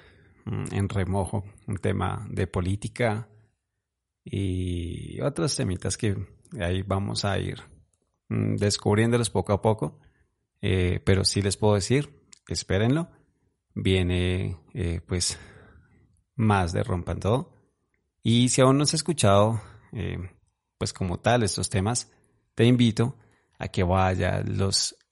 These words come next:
busques, los escuches, escuches esta serie de Rompan Todo y te pongas al día con esto tan maravilloso que, pues, el Señor nos permitió hacer en compañía de estas grandes personas que acabo de mencionar anteriormente.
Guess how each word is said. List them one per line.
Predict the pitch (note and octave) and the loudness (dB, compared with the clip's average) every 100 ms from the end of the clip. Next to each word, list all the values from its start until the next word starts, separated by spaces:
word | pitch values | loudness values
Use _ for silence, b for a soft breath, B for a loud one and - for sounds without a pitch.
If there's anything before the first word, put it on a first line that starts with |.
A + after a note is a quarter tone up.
| _ | _
busques, | F#2+ A2+ A#2 G#2+ - G2 F#2+ F#2+ - - _ _ - | -2 2 2 0 -2 -2 0 -2 -6 -10 _ _ -2
los | G2 F#2+ | 0 0
escuches, | F#2+ - - A#2+ A2 G#2+ F#2+ | -2 -4 -2 -2 0 0 0
escuches | G2 - G#2 G2 | 0 -2 -2 -4
esta | G2 - | -4 -2
serie | F#2 G2+ F#2+ F#2+ | 0 0 2 0
de | |
Rompan | F#2+ F#2 F#2 F#2 | -2 -4 -6 -2
Todo | G2+ A2 B2 - b b b b b b - | 2 2 2 -6 b b b b b b -4
y | |
te | G#2+ | -2
pongas | B2+ C3 C3 D3 | 0 2 2 2
al | D#3 | 0
día | A2+ G#2 G2+ | 2 2 2
con | - A#2+ A#2 | 2 2 4
esto | A2 G2+ G2+ | 2 2 0
tan | - B2 | 0 0
maravilloso | A#2+ A2+ G#2+ G2 G2 G2 - C#3 | 2 2 2 0 -2 -4 -4 -6
que, | - A#2 F#2 | -2 0 0
pues, | - E2+ - | -4 -6 -4
el | F#2 | -2
Señor | - F#2 F#2 | 2 2 2
nos | G2+ | -2
permitió | - G#2 G2 G#2 | -2 -2 -2 -2
hacer | F#2+ A#2 C3+ - b b b b | 0 0 0 -4 b b b b
en | A2 | -4
compañía | - G#2 G2 F#2+ F#2 | 2 2 4 2 2
de | F#2+ | 0
estas | - G2+ - - _ _ _ _ | 2 0 0 -6 _ _ _ _
grandes | G#2+ G#2+ G2+ F#2+ | 2 2 2 0
personas | G#2+ - G2+ G2+ | -2 -2 0 -2
que | - G2+ G2 | -2 0 0
acabo | G2+ F#2+ F2+ | -2 0 0
de | |
mencionar | F2+ F2 - F#2 | 0 -2 -4 -4
anteriormente. | F#2 F#2 F#2 F#2 F#2 G2 C3+ C#3+ | -2 -2 -2 -2 0 -2 -2 -4